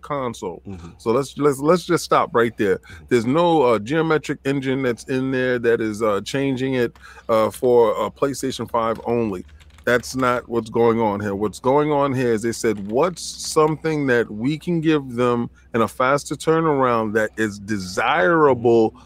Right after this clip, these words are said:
Speaker 1: enough to force them to have to purchase?"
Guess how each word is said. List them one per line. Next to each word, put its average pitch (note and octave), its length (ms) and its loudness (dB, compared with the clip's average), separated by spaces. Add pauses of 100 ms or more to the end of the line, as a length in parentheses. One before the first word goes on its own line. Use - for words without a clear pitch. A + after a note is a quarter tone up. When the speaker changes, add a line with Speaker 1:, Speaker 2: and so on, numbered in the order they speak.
(180)
Speaker 1:
enough B2 500 0
to A2 140 -2
force F3 760 -2
them B2 520 0 (360)
to B2+ 280 2
have F#3+ 720 0
to - 340 -6 (360)
purchase?" A#2 680 -2